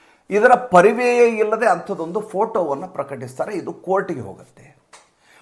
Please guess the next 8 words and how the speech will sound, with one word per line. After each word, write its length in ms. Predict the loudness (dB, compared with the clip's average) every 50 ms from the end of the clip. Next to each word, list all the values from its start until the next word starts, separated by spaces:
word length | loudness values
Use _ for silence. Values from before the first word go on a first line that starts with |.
| _ _
ಹೋದಂಥ 380 | 8 10 10 10 10 6 6 4
ಸಂದರ್ಭದಲ್ಲಿ 800 | 4 4 4 0 0 0 -2 -2 -2 -2 0 0 -2 -2 -4 -6
ಕೋರ್ಟ್ 460 | -6 -6 -6 -6 -6 -6 -8 -12 -10
ಚೀಮಾರಿ 340 | -10 -10 -6 -4 -4 -2 -2
ಹಾಕಿ 220 | -2 -4 -4 -8
ಈ 200 | -8 -4 -2 -2
ರೀತಿಯ 300 | -2 -2 -6 -8 -10 -10
ಫೋಟೋಗಳನ್ನು 760 | -10 -8 -8 -8 -8 -8 -8 -8 -8 -8 -8 -10 -12 -14 -14